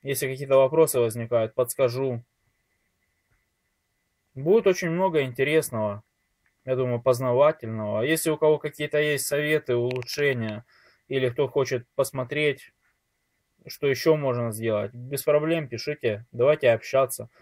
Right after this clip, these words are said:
Ну всё, спасибо. А энергетики действительно, Р С-овцы, козлы.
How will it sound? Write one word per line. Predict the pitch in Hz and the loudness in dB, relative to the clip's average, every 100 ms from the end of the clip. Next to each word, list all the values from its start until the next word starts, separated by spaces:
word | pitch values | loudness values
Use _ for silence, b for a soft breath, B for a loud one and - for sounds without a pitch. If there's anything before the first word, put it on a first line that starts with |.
| b b b b b _ _ _ _ _ _ - | b b b b b _ _ _ _ _ _ -8
Ну | 196 | -6
всё, | 190 208 202 | 2 4 4
спасибо. | - 120 - 151 117 107 - _ - | 4 0 0 -4 -2 -4 -6 _ -2
А | 147 | 2
энергетики | 175 175 175 190 139 117 117 | 4 4 6 4 4 -6 -6
действительно, | 123 123 151 - 117 113 | -6 -4 -4 -2 -2 2
Р | 120 | 4
С-овцы, | 147 120 107 110 | 4 2 -4 -4
козлы. | - 135 113 104 104 107 | 2 2 2 -2 -8 -10